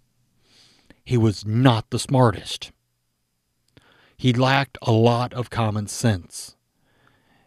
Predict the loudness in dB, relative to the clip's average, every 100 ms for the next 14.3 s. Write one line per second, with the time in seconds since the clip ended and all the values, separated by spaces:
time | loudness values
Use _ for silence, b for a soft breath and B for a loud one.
0 | _ -2 -2 0 -4 -2 -2 0 0 0
1 | 0 -8 _ _ _ _ b b b 4
2 | 6 8 6 4 2 -4 -4 -2 -2 -2
3 | -4 -2 -4 -8 -14 _ _ _ _ _
4 | _ _ b -10 4 6 6 -2 -2 0
5 | 2 0 -2 -2 -6 b _ _ _ 0
6 | 0 2 0 0 -6 -6 -6 -8 -12 -20
7 | _ _ _ _ b b b 4 4 4
8 | 2 2 4 4 4 4 2 2 2 2
9 | 2 -2 -2 0 2 0 -4 b b b
10 | b -2 0 0 0 -4 -2 4 4 2
11 | -4 -6 -2 -4 -4 -8 -6 0 0 2
12 | -2 -4 -4 -4 -2 -2 -4 -6 -16 _
13 | _ _ _ _ _ _ _ _ _ _
14 | -6 -4 -4